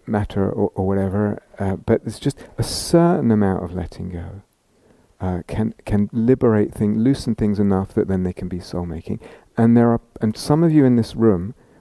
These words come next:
already know nothing else has helped with certain dukkhas and intractable and long-standing dukkhas and deep pains than, than when, when they become imaginal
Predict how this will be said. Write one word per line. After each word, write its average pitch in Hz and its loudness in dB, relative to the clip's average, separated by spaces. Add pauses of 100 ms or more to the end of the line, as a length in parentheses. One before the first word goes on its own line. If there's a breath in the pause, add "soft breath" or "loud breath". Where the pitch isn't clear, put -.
(200 soft breath)
already 131 2
know 101 0 (420 soft breath)
nothing 147 -2
else 104 -2
has - -6
helped - -6 (420 soft breath)
with 95 -4
certain 127 -2
dukkhas 90 -4
and 87 -6
intractable 107 -2
and 92 -4
long-standing 101 -2
dukkhas 90 -6
and 82 -10
deep 135 0
pains 87 -6 (360 loud breath)
than, 98 -2 (240 soft breath)
than 98 -2
when, 92 0 (140)
when 92 -4
they 90 -2
become 90 -6
imaginal 85 -6